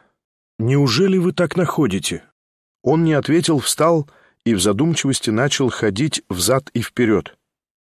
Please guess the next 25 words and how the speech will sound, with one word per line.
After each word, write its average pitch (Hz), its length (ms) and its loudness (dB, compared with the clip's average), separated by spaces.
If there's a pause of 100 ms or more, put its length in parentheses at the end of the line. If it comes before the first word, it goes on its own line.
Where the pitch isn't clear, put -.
(340)
"Что 185 240 2
же 196 100 2
удерживает 165 560 2
людей, 147 300 0
по-вашему, 139 580 0 (320)
от 123 180 2
самоубийства?" 123 960 0 (160)
спросил 101 460 0
я. 87 260 0 (920)
Он 143 220 2
рассеянно 120 560 2
посмотрел, 143 640 0 (400)
как 156 240 0
бы 143 140 0
припоминая, 135 1040 0
об - 180 -2
чем 151 280 0
мы 143 200 0
говорили. 120 640 0 (640)
"Я, 160 480 2 (360)
я 139 180 2
еще 131 300 0
мало 151 300 2
знаю. 110 380 -2 (600)
Два 143 520 0